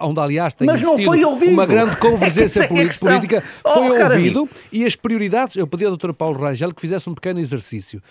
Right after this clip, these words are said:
Speaker 1: comparar
Speaker 2: Não
Speaker 1: as
Speaker 2: faço,
Speaker 1: propo-,
Speaker 2: não, eu
Speaker 1: comparar
Speaker 2: tô,
Speaker 1: as
Speaker 2: oh,
Speaker 1: propostas
Speaker 2: oh,
Speaker 1: de
Speaker 2: oh, oh,
Speaker 1: recuperação.
Speaker 2: José Luís Carneiro, não vale a
Speaker 1: Comparar
Speaker 2: pena
Speaker 1: as,
Speaker 2: vir, desculpe lá.
Speaker 1: comparar
Speaker 2: Tenha
Speaker 1: as,
Speaker 2: paciência, é preciso,
Speaker 1: comparar
Speaker 2: é preciso,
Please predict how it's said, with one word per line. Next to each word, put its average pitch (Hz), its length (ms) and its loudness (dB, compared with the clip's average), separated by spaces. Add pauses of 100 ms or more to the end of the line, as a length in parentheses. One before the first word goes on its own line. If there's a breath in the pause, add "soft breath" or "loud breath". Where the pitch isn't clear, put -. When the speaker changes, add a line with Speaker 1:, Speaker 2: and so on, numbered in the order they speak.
(140 soft breath)
Speaker 1:
comparar 196 440 0
Speaker 2:
Não 247 80 2
Speaker 1:
as - 60 0
Speaker 2:
faço, 262 220 0
Speaker 1:
propo-, 240 160 2
Speaker 2:
não, 277 180 2
eu - 60 -6
Speaker 1:
comparar 240 360 4
Speaker 2:
tô, 226 60 4
Speaker 1:
as 233 80 4
Speaker 2:
oh, 226 40 2
Speaker 1:
propostas 220 500 2
Speaker 2:
oh, 202 40 2
Speaker 1:
de 202 60 2
Speaker 2:
oh, 196 40 0
oh, 202 80 2
Speaker 1:
recuperação. 196 280 2
Speaker 2:
José 247 120 4
Luís 202 160 0
Carneiro, 117 420 -4
não 247 200 0
vale 262 200 2
a 214 40 2
Speaker 1:
Comparar 190 220 0
Speaker 2:
pena 208 140 2
Speaker 1:
as, 202 80 2
Speaker 2:
vir, 190 120 2
desculpe 151 400 -4
lá. 120 120 0
Speaker 1:
comparar 170 540 -2
Speaker 2:
Tenha 262 180 2
Speaker 1:
as, - 60 0
Speaker 2:
paciência, 208 340 -2
é 233 100 0
preciso, 202 340 0
Speaker 1:
comparar 151 340 0
Speaker 2:
é 143 40 0
preciso, 143 640 -6